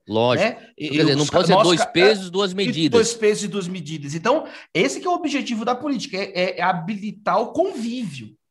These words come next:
Speaker 2: habilitar, não
Speaker 1: Uhum.
Speaker 2: sufocar a liberdade do outro, mas permitir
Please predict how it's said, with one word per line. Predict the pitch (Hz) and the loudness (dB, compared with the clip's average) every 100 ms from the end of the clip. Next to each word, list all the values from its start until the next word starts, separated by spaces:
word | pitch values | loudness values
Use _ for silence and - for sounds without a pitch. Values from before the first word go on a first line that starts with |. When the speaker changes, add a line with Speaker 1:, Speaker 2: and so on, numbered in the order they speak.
| _ - | _ -10
Speaker 2:
habilitar, | 131 175 202 - 190 | -6 -4 -6 -4 -2
não | 226 | -2
Speaker 1:
Uhum. | |
Speaker 2:
sufocar | 214 254 294 320 - 233 | -2 -4 -2 -2 2 2
a | |
liberdade | 208 190 185 175 170 | 2 -2 -4 -2 -2
do | |
outro, | 156 160 | -4 -6
mas | 160 | -4
permitir | 202 226 170 185 208 285 - | -6 -6 -10 -10 -8 -10 -14